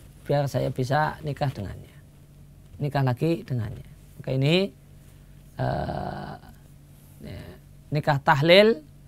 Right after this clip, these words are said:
yang tegas Nabi Shallallahu Alaihi Wasallam melaknat, eh, atau Allah Subhanahu Wa Taala melaknat muhalil dan muhalal lahu. Ya, muhalil di sini adalah suami yang pertama, muhalal lahu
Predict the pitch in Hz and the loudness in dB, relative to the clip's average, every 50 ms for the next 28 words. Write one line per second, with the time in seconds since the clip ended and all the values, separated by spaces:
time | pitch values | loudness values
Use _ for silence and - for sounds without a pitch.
0 | - - - - 156 165 170 160 165 156 - 180 165 - 165 151 160 156 - 165 | -20 -10 -2 0 0 2 2 0 -2 0 0 0 2 2 0 0 0 0 0 2
1 | 156 151 151 156 156 147 135 135 147 127 - 143 147 156 165 185 208 220 220 - | 2 2 2 4 4 2 2 2 0 -2 -2 0 4 6 8 8 8 6 2 -2
2 | 170 160 156 151 147 156 170 190 208 214 - - - - - - - - - - | -2 0 2 2 2 4 4 4 4 4 2 -4 -20 -20 -20 -20 -20 -20 -20 -20
3 | - - - - - - - - - - - 131 131 131 139 139 - - - 139 | -20 -20 -20 -20 -20 -20 -18 -14 -10 -8 -6 -6 -6 -6 -6 -6 -8 -10 -10 -8
4 | 135 - - - 185 196 185 - - 156 160 156 147 175 185 180 170 160 156 151 | -6 -4 0 2 2 2 2 2 0 0 2 2 4 2 2 2 2 2 2 2
5 | - 151 147 156 175 180 170 165 156 151 147 143 139 156 175 202 220 208 175 160 | 2 0 0 2 2 2 2 2 0 0 -2 -2 -2 2 4 4 4 4 2 -2
6 | 147 127 147 165 175 196 208 196 170 175 175 180 175 160 143 120 131 175 175 170 | 0 2 2 4 6 6 6 6 4 4 4 2 2 0 -2 0 2 2 4 4
7 | 156 147 143 123 110 107 95 - - - - - - - - - - - - - | 4 2 2 0 0 -2 -4 -8 -12 -18 -20 -20 -20 -20 -20 -20 -20 -20 -20 -20
8 | - - - - - - - - - - - - - 139 139 135 139 117 131 156 | -20 -20 -20 -20 -20 -20 -20 -20 -20 -20 -20 -20 -12 -6 -4 -4 -2 0 2 4
9 | 175 190 202 202 190 165 160 135 170 170 170 160 139 156 156 151 147 131 - - | 6 8 8 8 8 6 4 2 2 2 2 2 2 4 4 4 4 2 0 0
10 | 151 147 147 151 151 147 139 143 139 139 131 - 143 147 165 190 214 226 214 180 | 0 0 2 2 0 0 0 0 0 -2 0 0 0 2 6 6 6 6 6 4
11 | 165 143 147 175 170 160 156 151 147 139 139 131 143 180 220 254 269 349 - | 2 2 2 2 4 4 4 4 4 4 4 6 8 10 10 10 10 8 2